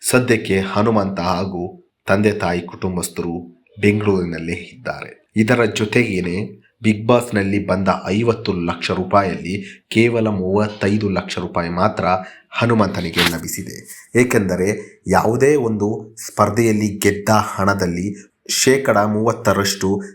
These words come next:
ಸರ್ಕಾರಕ್ಕೆ ಕೊಡಬೇಕು. ಅದರ ಪ್ರಕಾರ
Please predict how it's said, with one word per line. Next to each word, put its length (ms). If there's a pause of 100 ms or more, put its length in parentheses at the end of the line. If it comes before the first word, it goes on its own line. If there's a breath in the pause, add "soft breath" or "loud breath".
(160)
ಸರ್ಕಾರಕ್ಕೆ 600
ಕೊಡಬೇಕು. 760 (340 loud breath)
ಅದರ 300
ಪ್ರಕಾರ 480